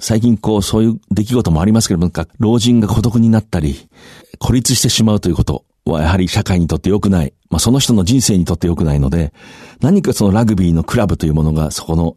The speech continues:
居場所になっていくことが大事だと思いますね。日頃バラバラで、ある意味孤独を好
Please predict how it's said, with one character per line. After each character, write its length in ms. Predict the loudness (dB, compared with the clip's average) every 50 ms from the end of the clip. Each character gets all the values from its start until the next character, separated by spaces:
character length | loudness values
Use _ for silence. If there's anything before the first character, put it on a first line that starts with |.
| _ -2
居 80 | 0
場 140 | 0 0 0
所 100 | 0 2
に 100 | 2 2
な 120 | 2 2 0
っ 20 |
て 160 | -2 -4 -4
い 80 | -4 -4
く 200 | -6 -10 -12 -12 -14 -20 -20 -20 -20 -20 -20 -20 -20 -20 -20 -20 -20 -20 -20 _ _ _ _
こ 100 | -8 -6
と 80 | -4 -2
が 80 | -2 -2
大 160 | -2 -2 -2
事 60 | -2
だ 80 | -2 -2
と 80 | -2
思 80 | -2 -2
い 20 |
ま 80 | -2 -2
す 120 | -4 -4
ね。 60 | -6 -6 -8
日 220 | -8 -2 0 2
頃 200 | 2 2 2 2
バ 120 | 0 0
ラ 100 | 0 0
バ 80 | 0 0
ラ 120 | 0 0 2
で、 180 | 2 0 0 -2 -8 -20 -20 -20 -12 -6
あ 120 | -4 -2 0
る 60 | 2
意 60 | 2
味 80 | 2 2
孤 140 | 0 0
独 200 | 0 0 0 2
を 100 | 0 0
好 100 | 2 2